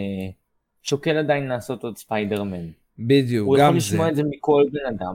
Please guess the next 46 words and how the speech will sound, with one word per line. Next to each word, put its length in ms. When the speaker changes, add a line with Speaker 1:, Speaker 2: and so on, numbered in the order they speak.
Speaker 1:
אתה 80
לא 100
יכול 220
לדעת 320
מה 100
המקורות 500
שהוא 140
שמע 180
מהם. 720
Speaker 2:
אבל 180
מזכיר 340
לי, 220
זה 120
הזכיר 240
לי 80
קצת 240
את, 200
אה, 680
את 120
המקרה 360
עם, 140
אה, 180
רוסריו 560
דס-, 400
דוסון, 640
אתה 80
יודע 220
מי 100
מדבר? 380
Speaker 1:
רוזריו 440
Speaker 2:
שיש 120
לה 60
Speaker 1:
דוסון, 520
הוא 120
Speaker 2:
כן, 200
כן, 260
Speaker 1:
מה 60
איתה? 80
Speaker 2:
שאז 400
אמרה 340
שהיא 800
מתרגשת 580
לדעת 340
שהפאנישר 640
חוזר 800
וזה, 380